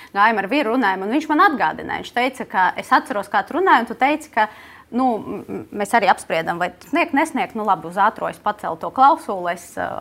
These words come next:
ātri kaut ko pateicu telefonā. Ā, un es atceros, ka es, ā, viņi man prasīja pa pieminekli, un es teicu, mēs neesam, ā, pa pieminekli, mēs vispār esam pa sociālu jomu, un tad es sāku stāstīt visas tās lietas, par ko mēs iestājāmies. Un tad viņi man atkal kaut ko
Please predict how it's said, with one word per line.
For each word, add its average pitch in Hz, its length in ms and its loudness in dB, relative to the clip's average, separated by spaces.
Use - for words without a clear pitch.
ātri 185 260 -6
kaut 196 160 -4
ko 175 160 -6
pateicu 196 420 -4
telefonā. 220 600 0
Ā, 190 460 0
un 202 220 -6
es 208 100 -10
atceros, 208 400 -2
ka 196 80 -8
es, 185 240 -12
ā, 185 160 -6
viņi 202 220 -6
man 180 100 -10
prasīja 214 320 -4
pa 208 80 -10
pieminekli, 214 560 -2
un 196 140 -6
es 208 100 -12
teicu, 220 240 -4
mēs 202 160 -8
neesam, 208 480 -4
ā, 180 160 -2
pa 185 80 -20
pieminekli, 190 640 -2
mēs 190 220 -10
vispār 190 260 -6
esam 190 240 -12
pa 180 80 -16
sociālu 233 400 -2
jomu, 339 240 4
un - 80 0
tad 208 160 -2
es 196 80 -14
sāku 220 240 2
stāstīt 202 480 -2
visas 233 240 -6
tās 170 240 -8
lietas, 311 320 -2
par 202 140 -6
ko 226 100 0
mēs 180 240 -8
iestājāmies. 202 540 -6
Un - 80 -16
tad 277 160 0
viņi 254 140 0
man 226 100 2
atkal 196 320 2
kaut 202 160 -4
ko 180 80 -6